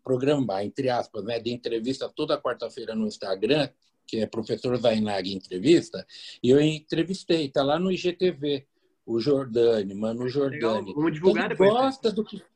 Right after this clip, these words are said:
Speaker 1: ele gosta muito do que faz. Esse é o segredo.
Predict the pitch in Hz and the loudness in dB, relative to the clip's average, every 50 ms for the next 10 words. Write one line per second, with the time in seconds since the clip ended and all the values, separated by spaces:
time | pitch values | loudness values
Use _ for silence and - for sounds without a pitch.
0 | _ _ _ _ _ _ _ - 165 190 196 214 180 160 151 180 196 208 214 - | _ _ _ _ _ _ _ -4 -2 -2 -2 -2 -6 0 2 2 2 2 0 -2
1 | - 220 214 202 180 180 196 214 220 220 240 220 220 - - - - 185 175 175 | -2 -2 0 2 2 2 4 2 2 0 -4 -10 -12 -12 -12 -2 0 2 2 2
2 | 147 120 113 151 185 220 277 302 - 320 233 190 - - 170 139 135 131 127 120 | 2 0 0 0 2 2 2 0 -2 -4 -4 -4 -2 -6 -6 -4 -4 -4 -4 -2
3 | 113 107 104 95 92 87 | -4 -4 -6 -6 -8 -10